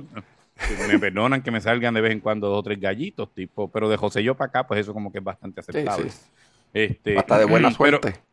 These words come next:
Speaker 1: <laughs> Así es, así es. Mira, eh,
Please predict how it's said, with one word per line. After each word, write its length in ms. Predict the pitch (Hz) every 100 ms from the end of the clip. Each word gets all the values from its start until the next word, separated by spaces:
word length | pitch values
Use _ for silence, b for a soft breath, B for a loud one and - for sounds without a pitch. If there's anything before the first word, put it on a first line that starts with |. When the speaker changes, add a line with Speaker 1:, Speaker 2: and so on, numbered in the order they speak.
| _ b b b -
Speaker 1:
<laughs> 720 | 131 - 117 113 - 101 -
Así 460 | 101 98 90 104 117
es, 180 | -
así 280 | 101 87 87
es. 80 | 80 - b b b b b
Mira, 400 | - 165 151 - -
eh, 640 | 131 131 127 120 117 110